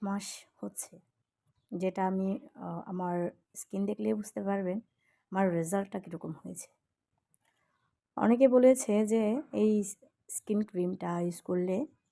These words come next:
অ্যালার্জির সমস্যা হতে পারে। একদমই না, ইউজ করে দেখবেন, তারপরে বলবো।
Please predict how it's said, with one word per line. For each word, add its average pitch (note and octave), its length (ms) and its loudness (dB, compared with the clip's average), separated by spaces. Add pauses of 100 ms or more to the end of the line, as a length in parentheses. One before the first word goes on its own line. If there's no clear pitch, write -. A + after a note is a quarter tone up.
(140)
অ্যালার্জির F3 360 -6
সমস্যা F#3+ 460 -6
হতে E3 220 -10
পারে। D#3+ 200 -10 (580)
একদমই A#3 460 0
না, A#3+ 200 0 (180)
ইউজ F#3+ 200 -8
করে F#3 200 -2
দেখবেন, F3 400 -2
তারপরে G#3 380 -2
বলবো। D#3+ 300 -10